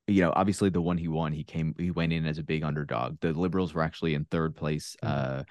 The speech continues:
Speaker 1: when that election started, and then he came back and won a majority government, right? Then he's had two other elections since then where he's won minority governments, and even then he went into those elections looking like he might lose, and then kinda came back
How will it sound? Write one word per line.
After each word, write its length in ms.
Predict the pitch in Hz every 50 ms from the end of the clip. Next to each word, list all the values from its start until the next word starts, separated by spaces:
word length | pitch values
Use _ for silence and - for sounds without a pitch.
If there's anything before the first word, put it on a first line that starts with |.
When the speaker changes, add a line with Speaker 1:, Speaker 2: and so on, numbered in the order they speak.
| - - _ _ _ _ -
Speaker 1:
when 200 | 107 98 87 82
that 160 | 78 80 82 80
election 360 | 78 73 76 - - - 78
started, 480 | - - 82 78 76 67 65 65 - -
and 100 | 78 80
then 100 | 76 73
he 120 | 76 78 -
came 240 | - - 80 76
back 240 | 71 69 69 - -
and 80 | 78 73
won 160 | 76 71 71
a 40 | 73
majority 400 | 73 71 69 69 65 67 67 -
government, 440 | - 69 71 69 - 58 55 50 -
right? 280 | 50 50 57 78 85 - - - - _ _
Then 180 | 78 87 87 90
he's 140 | 85 82 -
had 160 | 90 82 -
two 220 | - 92 87 87
other 180 | 87 85 87 82
elections 500 | 80 76 78 80 - - 73 69 73 -
since 220 | - 85 76 -
then 220 | - 71 71 71 69
where 100 | 64 71
he's 240 | 69 - - -
won 340 | 80 73 67 - 64 - - -
minority 400 | - 78 78 85 92 98 92 85
governments, 600 | 76 - 71 - - 71 71 67 64 - - - - _ - - _ -
and 120 | 92 92
even 220 | 95 90 85 78
then 160 | 82 85 85 85
he 100 | 87 82
went 220 | 76 82 80 78
into 240 | 76 78 78 - 73
those 280 | 71 76 80 82 -
elections 680 | 80 69 65 69 - - - 71 67 69 69 73 - - - - - _
looking 340 | - 87 87 - - 87 78
like 240 | 73 71 69 73 -
he 120 | - 85
might 200 | 80 76 71 -
lose, 480 | - 76 78 76 69 64 67 73 - -
and 160 | - - 73 -
then 160 | - 71 -
kinda 220 | - - - -
came 300 | - - - 82 78 73
back 340 | 71 69 67 65 - -